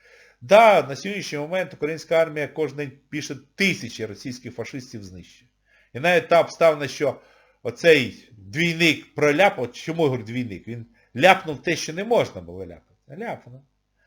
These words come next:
Да, дійсно, в російській армії втрати дуже великі. Тому що це російська. Тому що там фашисти, яких треба просто знищити.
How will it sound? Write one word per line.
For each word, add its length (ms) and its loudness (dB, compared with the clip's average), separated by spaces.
Да, 240 4
дійсно, 360 -10
в 20 -6
російській 380 -8
армії 240 -4
втрати 380 -8
дуже 220 -14
великі. 260 -20
Тому 280 -6
що 160 -8
це 200 -6
російська. 560 -14
Тому 240 -10
що 280 -10
там 220 2
фашисти, 600 -10
яких 300 -18
треба 400 -6
просто 560 -16
знищити. 440 -20